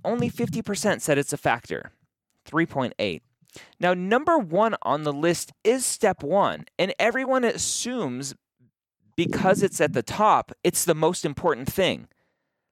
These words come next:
But that's not what the survey is saying. The survey is just saying that the most amount of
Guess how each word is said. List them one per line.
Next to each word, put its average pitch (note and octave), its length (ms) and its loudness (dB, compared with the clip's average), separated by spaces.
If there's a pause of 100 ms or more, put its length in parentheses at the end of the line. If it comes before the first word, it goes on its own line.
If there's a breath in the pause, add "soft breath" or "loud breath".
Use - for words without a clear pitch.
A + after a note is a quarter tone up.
(140)
But G#3 120 2
that's A#3 240 0
not A#3 180 2
what A#3+ 140 0
the F#3+ 80 0
survey F3 340 4
is B2 100 0
saying. F2 420 0
The C#3+ 100 -4
survey A#3 320 4
is F#3 100 2
just F3 160 0
saying D#3+ 280 2 (480 soft breath)
that D#3+ 220 4 (540)
the E3+ 200 4
most F3 600 2
amount D#3+ 540 2 (120)
of C3 360 4